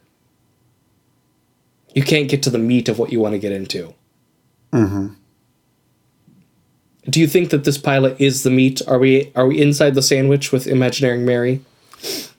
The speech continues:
Speaker 2: That's a good question. I think that for me, and this is, this is str-, this was a strange feeling that I had after watching it, was that was fun. I could either never see another episode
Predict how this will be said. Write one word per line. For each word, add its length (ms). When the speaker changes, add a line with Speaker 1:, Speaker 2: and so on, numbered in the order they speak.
Speaker 2:
That's 220
a 40
good 200
question. 380
I 140
think 440
that 420
for 280
me, 560
and 200
this 200
is, 160
this 180
is 140
str-, 300
this 200
was 140
a 60
strange 600
feeling 380
that 120
I 80
had 260
after 300
watching 480
it, 200
was 500
that 140
was 220
fun. 500
I 140
could 260
either 380
never 400
see 220
another 380
episode 680